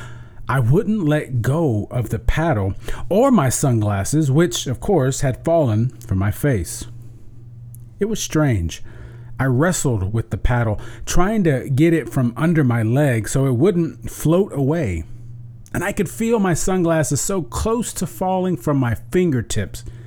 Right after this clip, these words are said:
as I tried to gain my swimming composure. Put all this together, and swimming gets a little more difficult.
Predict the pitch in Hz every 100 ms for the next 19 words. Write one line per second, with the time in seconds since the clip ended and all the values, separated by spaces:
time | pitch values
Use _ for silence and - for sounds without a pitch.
0 | - - - 117 113 - 127 123 110 101
1 | 131 131 104 101 101 - - 120 110 98
2 | 92 107 - 123 113 92 87 107 - -
3 | - - - - - - - - - -
4 | - - - - - - - - - 165
5 | - 139 156 156 156 - 170 131 101 95
6 | 92 - - - - - 104 - 135 143
7 | 180 202 - - - - - 196 - 160
8 | 143 143 131 131 117 117 - - 80 -